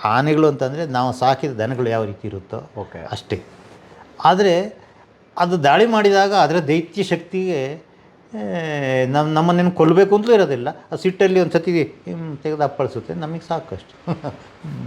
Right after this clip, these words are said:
Speaker 1: ನಮ್ಮ ಬದುಕು, ಆ, ಮುಗಿಯೋಕ್ಕೆ ಸಾಕಾಗುತ್ತೆ. ಹಾಗಾಗಿ, ಹ್ಮ್, ಈ ಆನೆ ಬದುಕು ಯಾವ ರೀತಿ ಇರುತ್ತೆ,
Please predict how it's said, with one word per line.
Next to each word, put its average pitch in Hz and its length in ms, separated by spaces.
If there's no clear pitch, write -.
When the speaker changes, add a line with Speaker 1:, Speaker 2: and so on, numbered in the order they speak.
Speaker 1:
ನಮ್ಮ 127 220
ಬದುಕು, 110 440
ಆ, - 40
ಮುಗಿಯೋಕ್ಕೆ 120 600
ಸಾಕಾಗುತ್ತೆ. 90 680
ಹಾಗಾಗಿ, 135 540
ಹ್ಮ್, 185 840
ಈ 143 140
ಆನೆ 170 720
ಬದುಕು 151 380
ಯಾವ 135 160
ರೀತಿ 131 240
ಇರುತ್ತೆ, 113 540